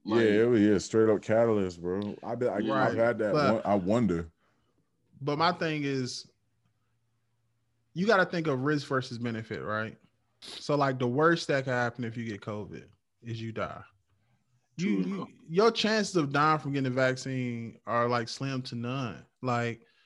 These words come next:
Speaker 3: that's, that's the way I, I kind of, especially 'cause I, and I work at a doctor's office, right? So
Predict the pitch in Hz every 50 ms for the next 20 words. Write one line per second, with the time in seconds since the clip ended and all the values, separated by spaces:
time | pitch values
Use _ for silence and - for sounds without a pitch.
0 | _ _ _ _ _ _ _ _ _ _ _ _ _ _ _ _ _ - 156 165
1 | 185 185 - 175 170 190 185 - 170 151 147 147 147 139 135 139 131 127 101 113
2 | 131 131 - 139 123 120 120 117 113 117 - _ _ _ _ - - - 202 208
3 | 202 - 202 202 180 - 160 151 147 131 135 - 170 208 214 175 165 170 175 170
4 | 170 170 143 131 131 131 135 120 120 117 117 107 104 - - 104 104 120 117 117
5 | 117 113 104 110 - - - 127 117 113 110 110 110